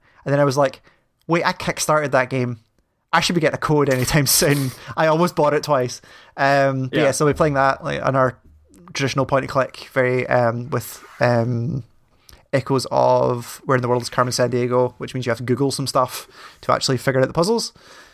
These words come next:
Speaker 1: which will be interesting. Um, Thirteen Sentinels came out on Switch. I'm tempted. I
Speaker 2: Yeah, me too.
Speaker 1: feel like
Speaker 2: Yeah,
Speaker 1: I
Speaker 2: me
Speaker 1: need
Speaker 2: too.
Speaker 1: to see what that is. Um,
Speaker 2: Me too.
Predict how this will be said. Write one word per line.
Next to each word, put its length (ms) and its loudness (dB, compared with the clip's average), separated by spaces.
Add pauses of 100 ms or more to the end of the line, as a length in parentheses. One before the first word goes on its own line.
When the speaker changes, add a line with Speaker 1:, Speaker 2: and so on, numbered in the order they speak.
(120)
Speaker 1:
which 100 -14
will 40 -6
be 60 -2
interesting. 560 0 (100)
Um, 500 2 (1400)
Thirteen 320 0
Sentinels 360 2
came 180 2
out 120 2
on 40 -10
Switch. 560 0 (100)
I'm 560 2 (220)
tempted. 640 0 (280)
I 280 2 (180)
Speaker 2:
Yeah, 240 4
me 140 2
too. 220 2
Speaker 1:
feel 200 2
like 200 0
Speaker 2:
Yeah, 80 0
Speaker 1:
I 40 2
Speaker 2:
me 120 0
Speaker 1:
need 80 0
Speaker 2:
too. 60 -8
Speaker 1:
to 120 -4
see 260 -2
what 140 0
that 240 2
is. 460 -4 (180)
Um, 380 2
Speaker 2:
Me 200 2
too. 300 0